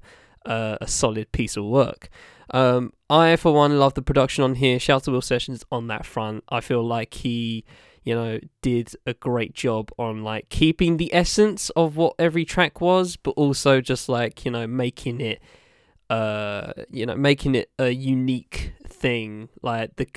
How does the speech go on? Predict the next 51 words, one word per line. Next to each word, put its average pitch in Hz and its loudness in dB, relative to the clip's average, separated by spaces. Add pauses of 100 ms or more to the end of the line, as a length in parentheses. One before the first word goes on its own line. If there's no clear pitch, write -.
(160)
the, 143 -2
the 151 -6
keys 190 4
on 147 2
the, 135 2
on 139 -2
The 131 0
World 127 0
Is 117 -8
Yours 113 -6
at - -16
the 117 -4
end 107 -4
there, 101 -6
where 104 -10
it's - -12
just, - -10
like, 117 -6
a 117 -10
minute 113 -6
of - -14
just, - -12
like, 104 -6 (400)
just - -8
keys 113 -4
jamming 104 -8
is 117 -12
fucking - -8
wonderful. 101 -8 (320)
I 113 -2
love 117 2
that - -2
to 117 4
death. - 0 (420)
Um, 117 4 (220)
and, 117 0
uh, 113 0
the 117 2
extent - 2
and 120 -2
the, 117 0
and 117 -4
the 120 -4
outro 113 -2
on, 107 -6
uh, 107 -6
One 110 -4
Love 104 -6
as 110 -12
well. 104 -4
Uh, 104 -4